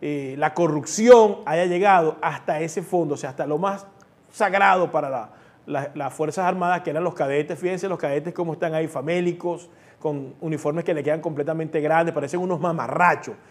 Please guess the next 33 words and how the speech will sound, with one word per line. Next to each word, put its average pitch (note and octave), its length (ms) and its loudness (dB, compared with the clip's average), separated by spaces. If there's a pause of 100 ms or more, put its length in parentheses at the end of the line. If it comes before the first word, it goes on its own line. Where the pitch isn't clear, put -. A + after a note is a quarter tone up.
(120)
Esa C3+ 220 -4
es E3 40 -2
la E3+ 80 0
realidad. B2+ 540 -2 (480)
Esa C3+ 160 -4
es F3 80 4
la G3+ 80 6
realidad. C#3+ 500 2
Y C#3 300 -6
esos D#3 180 -4
que G3+ 40 2
están F3+ 180 6
ahí G3 100 10
son G3+ 140 4
cadetes G3 280 6
de G3+ 60 4
la E3+ 60 4
Guardia D#3+ 240 2
Nacional, E3+ 340 4
de D3 80 0
la C3 120 0
cual D3 280 0
es F3 80 2
responsabilidad D3+ 680 0
de F3 120 6
Rosales E3+ 320 0
Molina, E3 340 0 (380)
del B2+ 200 -10
que - 60 -8
hablamos D3 260 -2
inicialmente. E3 800 -2
Y F3+ 140 2
esto F3 500 2